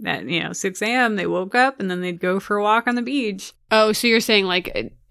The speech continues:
Speaker 2: it could have happened on the beach. It wasn't like they fled from their
Speaker 1: Yeah,
Speaker 2: homes.
Speaker 1: they, it,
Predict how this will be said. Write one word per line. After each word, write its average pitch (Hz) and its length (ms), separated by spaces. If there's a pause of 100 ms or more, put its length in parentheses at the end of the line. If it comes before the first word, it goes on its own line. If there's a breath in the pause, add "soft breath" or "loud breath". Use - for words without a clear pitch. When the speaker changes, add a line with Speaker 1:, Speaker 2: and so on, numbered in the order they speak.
(160)
Speaker 2:
it - 140
could 233 100
have 208 80
happened 190 400
on 185 80
the 180 80
beach. 175 260
It 214 40
wasn't 185 260
like 180 160
they 190 140
fled 180 400
from 180 180
their 170 100
Speaker 1:
Yeah, 220 360
Speaker 2:
homes. 196 140
Speaker 1:
they, 202 120
it, 185 300